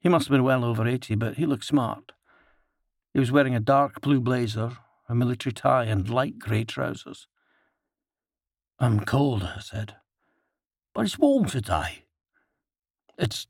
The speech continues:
the rain," I said. "And the mud. The endless mud." He looked at me more closely. "It's not rained in a week, and there's no mud. Can I help you, mate?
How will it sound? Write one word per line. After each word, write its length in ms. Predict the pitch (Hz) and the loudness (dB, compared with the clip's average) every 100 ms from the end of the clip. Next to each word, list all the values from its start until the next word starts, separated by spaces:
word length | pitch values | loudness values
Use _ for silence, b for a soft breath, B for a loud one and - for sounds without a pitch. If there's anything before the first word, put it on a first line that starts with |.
| - | -2
the 80 | |
rain," 400 | 131 147 147 87 | 2 2 2 0
I 140 | 87 104 | -2 -6
said. 380 | - 95 127 - _ _ _ _ _ _ _ _ _ _ | -6 -6 -6 -12 _ _ _ _ _ _ _ _ _ _
"And 120 | 135 | 4
the 40 | |
mud. 360 | 147 151 113 - _ _ _ _ _ | 4 4 0 -8 _ _ _ _ _
The 120 | 135 | 2
endless 420 | 143 143 110 - | 4 2 -2 0
mud." 300 | 131 139 113 _ _ _ _ _ _ _ _ _ _ _ _ _ _ _ _ | -2 -2 -6 _ _ _ _ _ _ _ _ _ _ _ _ _ _ _ _
He 80 | 135 | 0
looked 260 | 135 - - | 0 0 -4
at 80 | |
me 260 | 131 127 117 | -2 -2 0
more 340 | 110 117 117 | 0 0 -2
closely. 640 | 107 - 131 127 - 92 90 _ _ _ _ _ _ _ _ _ _ _ _ _ _ _ _ _ _ _ - | -6 -8 -6 -6 -6 -6 -6 _ _ _ _ _ _ _ _ _ _ _ _ _ _ _ _ _ _ _ -6
"It's 160 | - | 0
not 180 | 170 - | 0 2
rained 320 | 110 107 113 | 2 2 2
in 80 | 147 | 2
a 80 | 214 | 2
week, 280 | 254 269 - | 2 0 2
and 120 | 147 | 2
there's 180 | 220 226 | 2 2
no 260 | 302 147 | 2 2
mud. 480 | 101 82 87 107 277 - - _ _ _ _ _ _ _ _ _ - | 2 0 -2 -2 -4 -8 -20 _ _ _ _ _ _ _ _ _ -2
Can 140 | 302 | 2
I 160 | - 302 | 4 4
help 240 | 190 - | 2 0
you, 80 | 85 | 0
mate? 480 | 87 160 262 - | 2 0 -2 -6